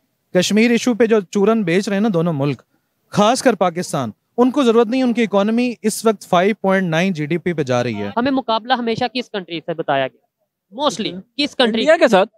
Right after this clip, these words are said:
Speaker 3: देखे ना, इंडिया का देखो, एक हिस्ट्री चली है, एक मतलब मैं तो इसको अनफॉर्चुनेटली मतलब ये कहूंगा, ठीक है ना यार, एक तो हिस्ट्री चली है हमारी, जंगें हुई, तीन चार जंगें हुई, लेकिन इसका मतलब हरगिज नहीं है कि हम जो है ना एलम के मैदान में मतलब इन चीजों को, हमें सिर्फ इंडिया हमारा जो,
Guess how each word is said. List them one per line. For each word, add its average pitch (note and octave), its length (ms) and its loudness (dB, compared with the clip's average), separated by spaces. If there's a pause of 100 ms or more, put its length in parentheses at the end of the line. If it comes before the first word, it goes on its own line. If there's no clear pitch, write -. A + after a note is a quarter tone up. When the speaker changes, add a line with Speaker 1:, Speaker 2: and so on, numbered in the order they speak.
(200)
Speaker 3:
देखे A3+ 220 6
ना, F4+ 200 2
इंडिया C#4 200 0
का E4 140 2
देखो, B3 320 0
एक C#4+ 160 4
हिस्ट्री C4+ 360 -4
चली C4+ 240 0
है, C#4 160 2
एक C4 60 -4 (100)
मतलब B3+ 200 2 (340)
मैं A#3 200 6
तो D4 80 -4
इसको C#4+ 220 0
अनफॉर्चुनेटली B3 840 0
मतलब A#3+ 360 0
ये A3 180 4
कहूंगा, G3+ 300 0
ठीक G3+ 120 -2
है A#3 60 2
ना A3+ 80 -4 (300)
यार, C4 200 4
एक C4+ 280 0
तो D4+ 80 0
हिस्ट्री B3+ 320 -2
चली A#3+ 200 -2
है B3+ 80 4
हमारी, A3 240 0
जंगें G3 280 -2
हुई, B3 140 2
तीन A3 200 -4
चार A#3 160 2
जंगें G3 180 -2
हुई, A#3+ 160 2
लेकिन A3+ 400 0
इसका B3 240 0
मतलब A#3+ 280 -4
हरगिज F#3+ 360 -4
नहीं C#4 100 0
है C4 120 0
कि B3+ 100 -4
हम A#3 180 0
जो A3 100 4
है A3 60 0
ना F#3+ 540 -2
एलम A3 220 2
के A3+ 120 -2
मैदान F#3+ 360 0
में G#3 120 -2
मतलब G3+ 180 0
इन G#3+ 160 -8
चीजों G3 240 -4
को, G3+ 100 -2 (260)
हमें C4 160 4
सिर्फ C4+ 260 -2
इंडिया A3+ 360 2
हमारा G#3+ 240 0
जो, G#3+ 180 -6